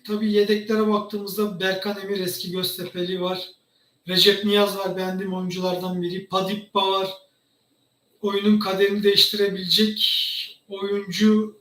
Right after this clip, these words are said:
Bakıyorum ba-, başka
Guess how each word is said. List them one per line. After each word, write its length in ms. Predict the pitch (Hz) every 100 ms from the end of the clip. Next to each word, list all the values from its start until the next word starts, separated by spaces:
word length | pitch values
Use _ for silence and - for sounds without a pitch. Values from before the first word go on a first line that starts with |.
| _ _ _ _ _ _ _ _ _ _ _ _ _ _ _ _ _ _ _ _ _ _ _ _ _ _ _ _ _ _ _ _ _ _ _ _ _ _ _ _ _ 180
Bakıyorum 460 | 175 202 202 202
ba-, 240 | 190 214 -
başka 800 | 180 - - - 196 208 208